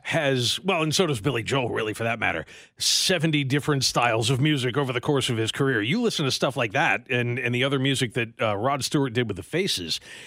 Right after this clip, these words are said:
and compare it to what he was doing in the eighties and the early nineties,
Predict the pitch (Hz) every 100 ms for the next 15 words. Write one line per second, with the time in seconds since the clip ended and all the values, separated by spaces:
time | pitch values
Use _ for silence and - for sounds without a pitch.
0 | - - 160 139 147 - 208 226 180 -
1 | 156 131 170 151 160 135 - 147 160 139
2 | 127 117 98 117 147 196 160 139 113 139
3 | 147 120 87 104 156 220 214